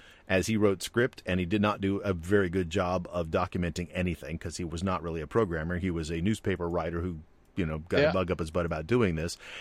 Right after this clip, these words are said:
Speaker 1: He did a fantastic job. You know, uh, Jeff Beebe, if you're out there, you did a fantastic job writing those scripts. It just be-, it was go-, I saw it as a, as a support and management nightmare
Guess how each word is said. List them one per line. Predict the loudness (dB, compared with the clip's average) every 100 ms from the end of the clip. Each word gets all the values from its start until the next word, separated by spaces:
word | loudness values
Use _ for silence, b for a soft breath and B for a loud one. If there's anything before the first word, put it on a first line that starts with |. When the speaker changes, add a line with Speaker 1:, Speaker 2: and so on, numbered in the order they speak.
| B
Speaker 1:
He | 6
did | 8 8
a | 6
fantastic | 6 4 2 0 0 0 0 -8 -2
job. | -2 -2 -8 -16 -20 b b b b
You | -4
know, | -2 -4 -6
uh, | -6 -4 -6 -8 -12 -12 -14 -16 -18 -18 B B
Jeff | 0 2 6
Beebe, | 6 8 6
if | 4
you're | 6
out | 6 6
there, | 6 6
you | 6 6
did | 6
a | 8
fantastic | 8 6 6 6 4 0
job | 4 4 4
writing | 2 0 -2
those | -2 -2
scripts. | 0 0 -2 -10 B B B
It | 6
just | 6 4
be-, | 2 -2 2
it | 2
was | 2 0
go-, | -2 -4 -14 -12 B 12
I | 12
saw | 12 12 12
it | 10 6
as | 6 8 6
a, | 8 8 10 6 2 -8 -14 -20 -20 -2
as | 2 4
a | 6 4 2
support | 0 -2 8 12 12 10
and | 6 8
management | 8 8 4 0
nightmare | 4 2 2 2 2 2